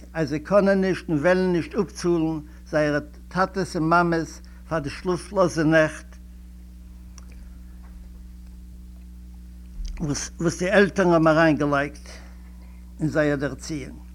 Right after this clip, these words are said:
די טאטעס און די מאמעס זאגן געוויינלעך, אז עס גוט אויף דער וועלט צו האבן קינדער,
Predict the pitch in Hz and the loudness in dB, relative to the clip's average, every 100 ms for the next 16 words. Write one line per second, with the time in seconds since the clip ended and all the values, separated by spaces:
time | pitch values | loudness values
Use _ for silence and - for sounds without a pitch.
0 | - - - - - - 156 151 202 208 | -18 -18 -16 -16 -16 -2 -2 6 6 6
1 | 220 214 196 175 175 190 196 143 180 196 | 2 2 4 8 8 8 4 4 2 2
2 | 170 160 160 175 175 170 160 - - 165 | 2 2 4 4 4 4 2 -2 -8 -8
3 | - 151 131 185 190 190 - 170 170 170 | -4 -4 2 2 4 0 2 4 4 2
4 | 190 175 165 151 151 - 180 160 139 147 | 2 0 0 2 2 2 2 2 2 -2